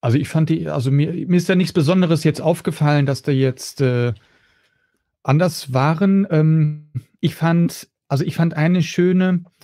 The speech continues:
oder generell fand ich, ist mit, mit Adira und Grey, äh, sind stellenweise sehr emotionale Situationen aufgetaucht, die ich sehr schön fand.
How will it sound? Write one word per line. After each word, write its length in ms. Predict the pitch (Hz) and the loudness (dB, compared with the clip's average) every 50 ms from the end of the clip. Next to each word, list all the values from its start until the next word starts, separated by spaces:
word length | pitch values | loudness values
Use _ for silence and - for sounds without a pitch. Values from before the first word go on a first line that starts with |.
| _ - | _ -2
oder 120 | 151 156 | -2 0
generell 460 | - 185 185 202 196 151 170 202 240 | 2 2 2 2 2 2 2 0 0
fand 340 | 247 - - 196 208 208 202 | 0 -2 -2 -2 -2 -2 -2
ich, 300 | 226 208 - - - - | -4 -6 -6 -8 -6 -4
ist 240 | 180 165 - - - | -4 -4 -4 -2 0
mit, 240 | 156 156 151 - - | 0 0 0 -2 -4
mit 240 | 151 139 143 - _ | -6 -6 -6 -8 _
Adira 720 | - 143 131 117 139 160 175 185 190 180 180 180 180 185 - | -6 -6 -4 0 0 0 2 2 2 0 0 0 -2 -4 -4
und 360 | - 147 147 135 - - _ | -2 -2 -2 -2 -4 -10 _
Grey, 520 | - 135 131 139 143 165 175 190 190 185 - _ _ _ _ - _ _ | -4 0 0 2 2 2 2 0 0 -2 -6 _ _ _ _ -20 _ _
äh, 40 | - - 175 180 | -14 -12 -8 -4
sind 240 | 160 135 165 160 156 | 0 0 0 0 0
stellenweise 440 | - - 175 180 175 175 175 156 160 | 0 0 0 2 4 2 2 2 0
sehr 300 | 139 - 165 165 160 - | 0 0 0 0 2 0
emotionale 680 | 160 165 160 160 - - 151 147 143 139 147 175 190 175 | 0 0 0 -2 -2 -2 0 2 2 2 2 2 2 2
Situationen 760 | 147 160 160 - 151 147 135 - - 180 208 220 185 151 131 | 0 0 0 0 -2 -2 -2 -2 0 2 2 4 4 2 0
aufgetaucht, 1000 | 120 120 113 - - - _ _ _ _ _ _ _ - - - 117 110 95 107 | -2 -6 -8 -8 -12 -20 _ _ _ _ _ _ _ -16 -10 -6 -6 -6 -6 -6
die 20 | |
ich 60 | - | -6
sehr 120 | - 170 165 | -4 -4 -4
schön 380 | - - 202 196 190 170 143 | -2 0 2 2 4 2 0
fand. 500 | - - 120 110 117 151 196 233 - - | -2 -4 -2 0 0 0 0 0 -2 -8